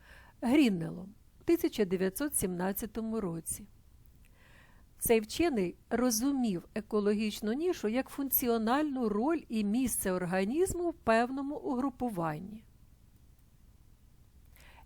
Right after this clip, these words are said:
Інше визначення поняття «екологічна ніша» дав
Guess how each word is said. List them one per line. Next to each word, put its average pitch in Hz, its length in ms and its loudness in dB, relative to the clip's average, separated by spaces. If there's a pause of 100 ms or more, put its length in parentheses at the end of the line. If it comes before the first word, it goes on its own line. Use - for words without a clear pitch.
(120)
Інше 277 360 2
визначення 208 680 0
поняття 202 560 0
«екологічна 190 760 -2
ніша» 233 400 0
дав 180 440 -2